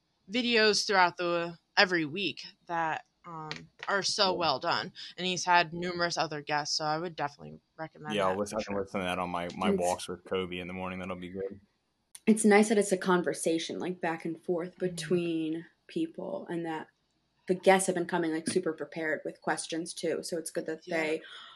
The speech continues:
Speaker 3: it's, like, a constant conversation. And he is honest, like you said, with his answers. Like, he's really
Speaker 1: Mm-hmm.
Speaker 3: not holding back, but doing it in, like, a really, like, just informative
Speaker 2: Right.
Speaker 3: way.
Speaker 1: Yeah. Informative, respectful way. Like, he's never like,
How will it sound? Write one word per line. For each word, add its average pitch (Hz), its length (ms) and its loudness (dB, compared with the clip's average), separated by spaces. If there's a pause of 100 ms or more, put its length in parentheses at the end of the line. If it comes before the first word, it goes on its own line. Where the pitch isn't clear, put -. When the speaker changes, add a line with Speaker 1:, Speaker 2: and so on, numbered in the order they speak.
(120)
Speaker 3:
it's, 185 160 2
like, 175 100 0
a 170 60 -10
constant 165 440 -4
conversation. 165 600 -6
And 165 120 -4
he 180 180 2
is 175 160 2
honest, 151 340 0
like - 160 -8
you 170 80 -6
said, - 300 -6
with - 140 -6
his 160 140 -6
answers. - 420 -6
Like, 175 140 -10
he's 175 180 -6
really 160 200 -4
Speaker 1:
Mm-hmm. 160 60 -4
Speaker 3:
not 156 160 -6
holding 160 340 -8
back, 165 300 -6
but - 180 -6
doing 160 260 4
it 147 140 -2
in, 156 100 -2
like, 139 260 -4 (960)
a 175 100 0
really, 147 340 0
like, - 260 -4
just - 260 -12 (340)
informative 185 720 2
Speaker 2:
Right. 101 180 -2 (280)
Speaker 3:
way. 151 220 2
Speaker 1:
Yeah. - 120 -2 (300)
Informative, 240 680 6
respectful 185 580 4
way. 123 200 2
Like, 156 180 -2
he's 196 200 -4
never 175 240 0
like, 165 180 -2